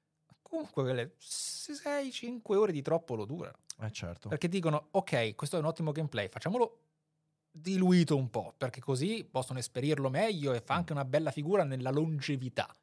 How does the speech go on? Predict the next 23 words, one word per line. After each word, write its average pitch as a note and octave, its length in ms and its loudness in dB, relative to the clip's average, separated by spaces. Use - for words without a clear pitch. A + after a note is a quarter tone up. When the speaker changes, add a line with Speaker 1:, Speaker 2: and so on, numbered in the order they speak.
Speaker 1:
no? C#3+ 160 -4
Eh. A#3 200 0
Speaker 2:
Però, - 380 6
cioè, D3+ 140 2
nel C3 80 0
senso, B2+ 340 2
eh, A2+ 160 -4
anche E3 240 0
lì, G#2+ 280 0
eh, A2+ 240 -2
cosa B2+ 160 0
vuoi? G2 160 2
Io, B2+ 220 6
deformazione A#2+ 520 -2
filosofica, G2+ 760 2
Speaker 1:
Sì. A2 420 -6
Speaker 2:
la C3+ 120 0
giusta A2+ 280 0
misura, E2+ 560 0
ok? G#2+ 160 6
Speaker 1:
Eh. G#2+ 500 4
Speaker 2:
Sette - 460 0
ore, C#3 480 8